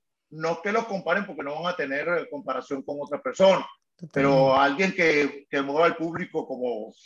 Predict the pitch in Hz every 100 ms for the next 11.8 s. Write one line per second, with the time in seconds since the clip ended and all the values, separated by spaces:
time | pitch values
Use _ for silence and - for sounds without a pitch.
0 | _ 131 127 127 147 139 160 151 143 139
1 | 156 143 - 170 - - _ _ _ _
2 | _ 135 135 - 156 165 185 196 180 175
3 | - - _ _ _ 147 151 147 147 175
4 | 156 147 151 170 165 143 135 - 147 165
5 | 156 190 196 - - _ _ _ _ -
6 | 131 175 202 202 202 196 - 156 143 170
7 | 202 196 190 190 185 - _ _ _ _
8 | _ 156 160 170 160 - 175 202 208 180
9 | - _ 156 139 135 135 160 160 185 170
10 | 147 139 131 127 123 135 123 117 110 _
11 | _ _ 208 196 208 240 - -